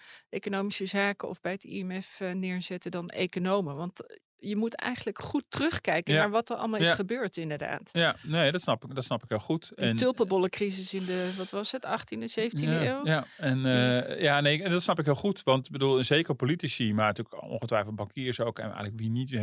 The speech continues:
Speaker 2: natuurlijk de neiging om te denken van, "Ja, we kijken nu weer vooruit." En,
Speaker 1: Ja.
Speaker 2: ehm, natuurlijk moet je le-, leren van het verleden, maar je wil ook gewoon positief de toekomst in kijken. Dus het is, het is niet leuk om altijd weer stil te staan met dingen die in het verleden zijn fout gegaan.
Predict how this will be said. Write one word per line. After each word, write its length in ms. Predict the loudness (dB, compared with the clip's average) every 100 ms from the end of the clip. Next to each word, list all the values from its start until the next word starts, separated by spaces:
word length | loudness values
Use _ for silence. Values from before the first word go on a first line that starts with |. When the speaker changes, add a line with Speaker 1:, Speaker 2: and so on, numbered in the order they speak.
| -4
Speaker 2:
natuurlijk 200 | -6 -4
de 60 | 0
neiging 200 | 0 0
om 40 | -4
te 60 |
denken 180 | -8 -6
van, 80 | -4
"Ja, 140 | -4 -4
we 120 | -4
kijken 260 | -2 0 0
nu 80 |
weer 180 | 0 0
vooruit." 560 | 2 4 4 2 -4 -16 _ -20 -20 -20 _
En, 180 | 0 2
Speaker 1:
Ja. 80 | 0 -2 -4 -2 -2 -4
Speaker 2:
ehm, 100 | -4
natuurlijk 360 | 0 2 2 2
moet 200 | -2 0
je 100 | 2
le-, 300 | 2 2 0
leren 300 | 2 0 0
van 100 | -4
het 120 | -4
verleden, 480 | -2 2 2 0 -2
maar 160 | -2
je 80 | -4
wil 220 | -4 -4
ook 160 | -4 -2
gewoon 240 | -2 0
positief 480 | 2 2 0 -6 -10
de 80 | -6
toekomst 320 | -6 -6 -6
in 80 | 0
kijken. 440 | 2 2 0 -4
Dus 120 | -4
het 120 | -6 -8
is, 200 | -10 -12
het 180 | -12 -4
is 80 | -2
niet 160 | 0
leuk 180 | 0 0
om 60 | 0
altijd 180 | -4
weer 100 | -6
stil 180 | -6 -6
te 100 | -6
staan 240 | -2 -2 -2
met 100 | -4
dingen 160 | -4
die 80 | -4
in 60 | -6
het 40 | -2
verleden 220 | -2 -2
zijn 160 | -8 -4
fout 220 | -4 -4
gegaan. 460 | -6 -4 -4 -4